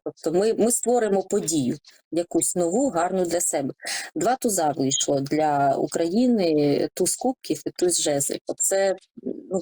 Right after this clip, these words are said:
класні карти, знаєте, це про початок нової віри, це про якусь емоцію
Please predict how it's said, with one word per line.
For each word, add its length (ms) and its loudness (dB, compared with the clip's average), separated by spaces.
класні 340 -4
карти, 380 -6
знаєте, 380 -2
це 260 -2
про 120 -2
початок 500 -4
нової 420 2
віри, 360 2
це 280 -2
про 320 2
якусь 400 0
емоцію 760 0